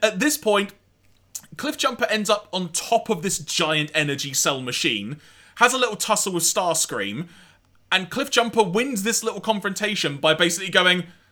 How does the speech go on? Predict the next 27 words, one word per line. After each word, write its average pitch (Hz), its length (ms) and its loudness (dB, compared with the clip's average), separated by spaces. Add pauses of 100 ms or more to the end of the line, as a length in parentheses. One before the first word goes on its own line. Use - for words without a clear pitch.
(440)
"Prime, 294 500 4 (320)
look, 302 480 2
attack 311 380 6
him 262 140 2
now!" 247 460 4 (160)
And 156 100 -4
Starscream 170 540 2
just 156 220 -4
not 143 240 -2
believing 139 440 -2
there 131 80 -2
was 131 100 -4
anyone 135 280 -4
behind 151 380 -2
him, 208 160 -2 (120)
<laughs> - 140 -20
but 156 260 0 (280)
this 226 140 0
time 180 260 2 (120)
he 104 180 -12
was 143 140 -4
proven 214 320 2
wrong. 294 600 4
<laughs> - 60 -20 (1600)
And 214 180 2
so 214 260 6
Mirage, 240 640 2